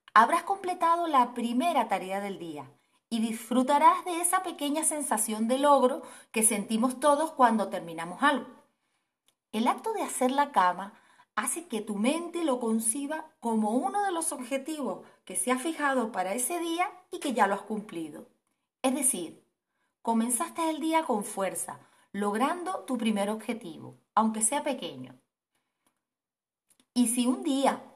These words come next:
mm, las demás cosas que te planteaste hacer durante ese día no salen de la manera, mm, como esperabas, por lo menos tienes el control sobre esa minúscula tarea.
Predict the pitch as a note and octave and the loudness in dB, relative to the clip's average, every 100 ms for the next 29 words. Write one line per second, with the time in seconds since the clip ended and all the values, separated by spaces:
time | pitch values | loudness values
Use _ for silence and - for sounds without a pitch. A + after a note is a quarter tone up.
0 | _ G#3 G#3 G#3 G3+ F#3+ G3 F#3+ F#3 F3+ | _ -6 -4 -4 -6 -8 -10 -10 -12 -14
1 | - G#3+ A3 A3 C4+ - B3 A#3 - E3 | -6 -4 0 2 0 2 0 2 0 -2
2 | - F#3+ G3 G3 F#3 F#3 G#3 G#3+ A#3+ B3 | -4 -10 -8 -6 -6 -4 -8 -6 -2 -2
3 | - G3+ F3+ F3 F3+ F3+ G3 - G#3 G3+ | 0 -2 -2 -4 -6 -6 -6 -6 -4 -6
4 | D#3+ - - - _ G#3 A#3 C4+ D4+ C#4+ | -8 -10 -16 -20 _ 0 0 2 4 4
5 | C#4 A3+ G3+ F3+ - F#3+ B3 A#3 E3+ - | 4 2 0 -2 -2 0 4 6 4 -6
6 | F#3+ F3 - F3 A3+ B3+ D4 A#3+ F3 F#3 | -14 -12 -8 -6 -6 -4 2 4 4 2
7 | - - _ - D#4+ F4 F4+ G#4+ G4+ G4+ | -6 -18 _ -4 0 2 2 2 0 -2
8 | - _ - E4 F4 F#4 G4+ - _ _ | -6 _ -4 0 0 -2 -8 -14 _ _
9 | _ A#3+ B3 C4 B3+ A3+ E4 F4+ G4+ - | _ 0 2 4 2 2 4 4 4 -4
10 | - - B3+ B3 B3+ C4 G4 D#4+ D#4+ G4+ | -14 2 6 8 6 6 2 2 -4 -4
11 | - C#4+ A3+ - G3+ A3+ D#3+ | -4 -2 -2 0 -2 -2 -6